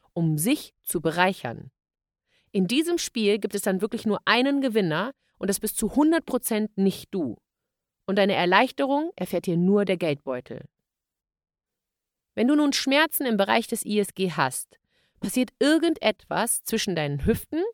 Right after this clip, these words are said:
und deinem Becken. Genau darum hast du diese Schmerzen. Warum fangen wir also nicht damit an, in unser Kreuzbein zum Beispiel reinzuschauen? Und alles, was sich darum herum bewegt, die Bauchmuskulatur,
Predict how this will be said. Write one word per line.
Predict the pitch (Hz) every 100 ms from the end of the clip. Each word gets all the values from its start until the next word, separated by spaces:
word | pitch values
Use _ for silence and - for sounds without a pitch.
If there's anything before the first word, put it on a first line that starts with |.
| _
und | - 202
deinem | 202 196
Becken. | 170 160 135 - - _ _ _ _ _ _ _ _ _
Genau | - 175 156
darum | 147 175 233 254 269 208
hast | 185 -
du | 190
diese | 175 196
Schmerzen. | - 147 127 - 127 - _ _ _ _ _ _ _ _ _ _ _ _ _ _
Warum | - 208 302
fangen | 359 311 240
wir | 196
also | 170 170
nicht | 170
damit | 165 156 151
an, | - 143 226 302 _ _ _
in | 262
unser | 294 339
Kreuzbein | 320 - 262 285 - 135 135
zum | -
Beispiel | 139 139 139
reinzuschauen? | 135 131 127 131 - 120 123 - _ _ _ -
Und | 196
alles, | - 311 370
was | 269
sich | 247
darum | - 202 208
herum | 196 175 214
bewegt, | 175 139 98 _ _ _ _ _
die | 175
Bauchmuskulatur, | 202 247 226 - 208 196 - 190 185 180